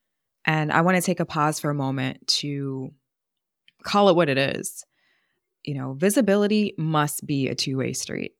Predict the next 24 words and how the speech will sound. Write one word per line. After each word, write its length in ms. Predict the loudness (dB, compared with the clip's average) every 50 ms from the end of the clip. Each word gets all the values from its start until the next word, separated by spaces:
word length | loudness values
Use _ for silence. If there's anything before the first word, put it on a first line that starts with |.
| _ _ _ _ _ _ _ _ _ _ _ _ _ _ _ -2
It 180 | -2 0 4
does 220 | 4 6 6 6 4
not 260 | 2 2 2 0 0
work 540 | 0 2 2 2 2 0 -6 -20 -20 _ _ _ _ _ _ _ _ _ _ _ _ _ _ _ 0
to 760 | 2 2 4 4 2 2 4 2 2 2 0 0 -2 -4 -4 -4
have 520 | -4 0 2 2 2 2 0 -2 -4 -6 -6
individuals 1000 | -6 -4 -4 -2 -2 -2 -2 -2 -2 -4 -6 -6 -6 -6 -6 -6 -4 -4 -6 -6 _ _ _ _ _ _ -14
consistently 800 | -10 -8 -6 -6 -6 -4 -4 -4 -4 -4 -4 -6 -4 -2 -2 -2
witnessing 560 | 0 0 0 0 0 -2 -2 -2 -2 -2 0
others, 540 | 0 0 2 2 2 0 0 -2 -4 -4 -6
supporting 720 | -6 -6 -6 -8 -8 -10 -10 -6 -4 -2 0 0 -2 -2 -4
others 540 | -4 -4 -2 -2 0 -2 -2 -2 -2 -2 -2
around 360 | -2 0 0 0 0 0 -2
them, 340 | -2 -4 -4 -6 -6 -8 -12 _ _ _ _ _ _ _ _ _ _ _ _ -6
and 140 | -4 -2 0
they're 120 | 2 2
never 280 | 4 4 2 2 2 2
witnessed 360 | 2 0 0 0 -2 -2 -2
back. 460 | -4 -4 -2 -2 -4 -6 _ _ -20 _ _ _ _ _ _ _ _ _ _ _ _ _ _ _ _ _ _ _ _ 2
Everyone 480 | 4 4 6 6 6 4 4 2 0 0
deserves 680 | -2 -2 -2 -2 -2 -2 -2 -4 -6 -8 -12 -14 -12 _ -10
to 100 | -8 -6
be 140 | -4 -4 -4
visible. 640 | -4 -4 -4 -4 -4 -4 -4 -4 -4 -6 -8 -10 -12